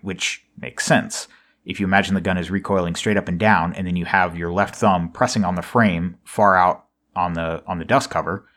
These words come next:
and there's nothing on the other side to oppose the force, then I think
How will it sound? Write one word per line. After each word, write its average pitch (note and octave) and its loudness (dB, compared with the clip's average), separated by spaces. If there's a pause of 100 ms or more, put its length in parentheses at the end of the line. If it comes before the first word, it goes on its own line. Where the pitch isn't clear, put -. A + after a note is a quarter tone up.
(260)
and F#2 -4
there's F2+ -2
nothing G#2+ 2
on F#2 2
the F2+ 0
other F#2 0
side F2+ -2
to E2+ -4
oppose C#3+ 2
the - -4
force, - -6 (280)
then E2 -2 (460)
I - -6
think - -8